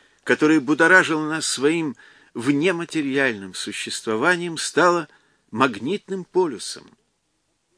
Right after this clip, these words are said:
невидимой и нелепой ощутимостью, сгустком энергии, заставляющим всегда отклоняться магнитную стрелку.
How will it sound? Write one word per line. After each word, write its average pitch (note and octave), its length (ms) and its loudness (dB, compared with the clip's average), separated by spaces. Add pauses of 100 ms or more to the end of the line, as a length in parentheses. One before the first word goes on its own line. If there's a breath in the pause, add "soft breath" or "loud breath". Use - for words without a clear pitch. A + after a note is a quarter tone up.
(100)
невидимой F3+ 840 0 (400 soft breath)
и D#3+ 220 2
нелепой F#3+ 800 4
ощутимостью, F#3 1200 -2
сгустком F#3+ 720 -2
энергии, G#3 580 2
заставляющим F3 800 2
всегда F3+ 560 4 (260 loud breath)
отклоняться F3+ 760 2
магнитную E3+ 560 -6
стрелку. F#2+ 540 -6